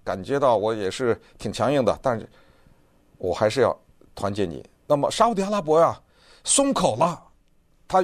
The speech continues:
愿意承认以色列，还没有承认啊，他愿意承认以色列了。呃，伊朗不干，这还得了啊？如果你们两家连起来，那我这个时候就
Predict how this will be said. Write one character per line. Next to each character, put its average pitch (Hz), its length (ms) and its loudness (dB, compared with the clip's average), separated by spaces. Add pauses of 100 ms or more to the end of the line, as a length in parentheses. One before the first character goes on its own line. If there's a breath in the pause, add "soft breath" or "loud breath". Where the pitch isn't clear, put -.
愿 233 240 2
意 170 80 2
承 175 180 0
认 190 140 4
以 127 80 0
色 170 140 0
列， 151 80 2
还 170 100 2
没 208 120 2
有 139 140 2
承 135 180 -8
认 143 120 -6
啊， 101 160 -4 (360 soft breath)
他 190 140 0
愿 254 240 4
意 156 40 0
承 156 200 -4
认 170 140 4
以 110 100 -2
色 117 160 0
列 113 140 2
了。 78 180 -6 (1400 soft breath)
呃， 104 220 -2
伊 143 120 0
朗 92 180 0
不 80 100 -12
干， 85 200 -2 (760)
这 233 140 2
还 131 100 -6
得 113 160 -4
了 92 120 -2
啊？ 71 220 -14 (180)
如 147 200 -2
果 196 100 0
你 135 160 -2
们 202 100 -2
两 131 160 2
家 135 140 2
连 127 180 -4
起 120 120 -10
来， 92 240 -2 (800 soft breath)
那 170 120 2
我 87 220 4
这 185 120 0
个 143 60 -4
时 113 120 -4
候 107 240 2
就 117 320 0